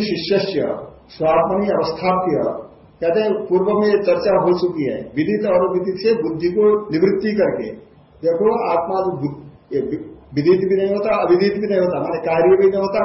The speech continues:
कारण भी नहीं होता इत्यादि कह चुके हैं पहले। तो विदित अविदिताभ्याम निवर्त्य बुद्धिम, बुद्धि को निवृत्ति करके, माने ये बुद्धि आत्म संबंधी बुद्धि को वहां से निवृत्ति करा दिया।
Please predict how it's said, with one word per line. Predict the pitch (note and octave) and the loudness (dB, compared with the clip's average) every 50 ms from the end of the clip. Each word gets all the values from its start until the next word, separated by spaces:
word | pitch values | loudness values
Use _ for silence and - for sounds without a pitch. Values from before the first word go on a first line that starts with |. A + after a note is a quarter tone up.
| G3+ F#3+ | 0 0
कारण | F#3 F3+ F3+ G3 G3 | 2 2 2 2 2
भी | G#3 G3+ G3+ | 2 2 2
नहीं | G3 F#3+ | 2 2
होता | F#3 F3+ F3+ D3 - - - - D#3+ | 2 2 0 0 -2 -4 -4 -6 -8
इत्यादि | E3 E3 G3+ G3 F#3+ G3 F#3+ F#3 | -6 -2 2 2 4 2 2 0
कह | G3 E3 - - | -2 -2 -2 -2
चुके | G3+ - - D#3+ | -4 -4 -4 -4
हैं | D3 - | -4 -4
पहले। | C3+ A#2 - - - - - - _ _ _ - - - - - _ _ _ - - - - - - - | -6 -8 -8 -10 -14 -20 -20 -20 _ _ _ -20 -20 -20 -20 -20 _ _ _ -20 -20 -20 -20 -14 -8 -6
तो | D3+ - D#3 | -4 0 2
विदित | E3+ G3 G#3+ - A#3+ - | 2 2 4 2 4 4
अविदिताभ्याम | - - G3+ - - - - C#4 - F#3 F#3 E3 E3+ F3 G3 F#3+ F3 D#3+ | 4 4 4 2 0 2 2 2 4 2 2 2 2 2 2 2 2 2
निवर्त्य | E3 E3+ G3 G3+ G3+ G3 G3 D#3 C#3 - - | 4 6 8 8 8 8 6 4 2 0 0
बुद्धिम, | C#3+ D3+ C#3 A#2+ B2 D#3+ F3 F3 D#3 C#3+ C#3 | -2 -4 -4 -4 -4 -2 -2 -2 -2 -2 -2
बुद्धि | E3 D#3+ D#3 F3+ G3 | -2 0 2 2 4
को | G3 G#3+ G#3 - | 4 4 4 4
निवृत्ति | E3 F#3+ G#3 - G#3 A3+ A#3+ - G#3 | 4 4 4 2 2 0 0 0 2
करके, | E3 - A#2+ A#2 G#2+ C#2+ C#2+ C#2 - - - | 2 2 0 -2 -6 -8 -10 -14 -14 -10 -8
माने | G#2 - F#2+ E2+ - - - - - - - - - - - - | -6 -4 -4 -4 -6 -10 -12 -18 -20 -20 -20 -20 -20 -20 -14 -6
ये | - D#3+ - D#3 | -4 -2 0 2
बुद्धि | E3 D3+ D#3 F3 E3+ - | 0 2 2 2 2 2
आत्म | D#3 D#3+ E3 E3 F#3+ F3 | 2 0 0 0 0 0
संबंधी | F#3 F#3 F#3 F#3 F#3+ F#3 F3+ F3+ | 0 0 0 0 2 2 2 2
बुद्धि | F3+ F3 F#3 F#3+ F#3+ | 2 2 2 0 0
को | A3 G3+ F#3 | 0 0 0
वहां | E3+ E3 E3 G#3 | 0 -2 -2 -2
से | F#3 | -4
निवृत्ति | D#3+ D#3 F3+ F#3 F#3 G3+ F3+ F3 | -2 0 0 0 0 -2 -2 0
करा | D#3 D3+ D3 D3 - | 0 2 0 0 0
दिया। | D3 C#3 C#3+ C#3 | 0 0 0 0